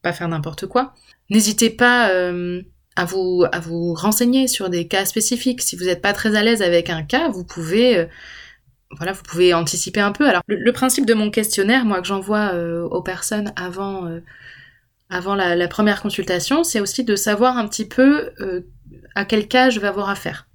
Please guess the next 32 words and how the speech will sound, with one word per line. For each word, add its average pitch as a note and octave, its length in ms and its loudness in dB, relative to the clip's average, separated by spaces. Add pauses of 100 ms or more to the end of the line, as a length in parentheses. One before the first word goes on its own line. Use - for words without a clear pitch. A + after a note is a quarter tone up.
Euh, E3+ 260 2
en E3+ 100 -2
l'occurrence, F3+ 720 -4
euh, E3 500 0
ben, E3 260 -6
il G3 160 -4
m'est G3+ 140 2
arrivé F3+ 560 2
plusieurs F#3 440 -6
fois, F#3+ 420 -4
euh, - 640 -12
d'avoir F3 440 -2
des E3 160 0
cas F#3+ 200 0
qui F#3+ 140 -8
étaient F3+ 240 -2
assez F#3 240 -2
spécifiques A3 800 0
et F#3+ 80 -2
des E3+ 160 -4
choses B3 380 4
avec F3+ 240 -2
lesquelles F3+ 260 -4
j'étais F#3+ 200 -4
pas G3 140 -4
forcément G3 480 -4
hyper G#3 360 -2
à E3+ 80 -2
l'aise. A#3 380 0 (540)
Euh, F3 280 0
et F#3 120 -2
pour A3+ 560 -2